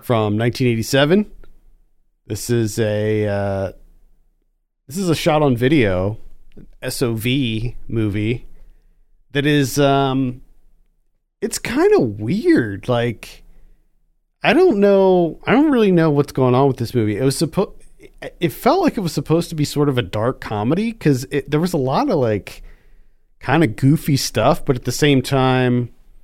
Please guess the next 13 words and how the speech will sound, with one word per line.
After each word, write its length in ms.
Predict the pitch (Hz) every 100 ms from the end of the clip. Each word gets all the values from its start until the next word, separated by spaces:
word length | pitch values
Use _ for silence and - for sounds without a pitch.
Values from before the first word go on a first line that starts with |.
| - - _ _ _ _ _
it 400 | 135 123 117 -
was 280 | 135 113 -
tonally 680 | - 135 147 135 113 104
just 320 | 95 104 - -
really 280 | 110 107
kinda 280 | 90 120 101 -
off 420 | 95 104 131 -
because 920 | 123 104 131 113 113 113 110 104 - - - _ _ _
it 80 | 143
was 160 | 135
about 420 | 127 117 123 131 -
these 320 | 120 113 -
two 920 | - 139 135 135 131 127 123 117 113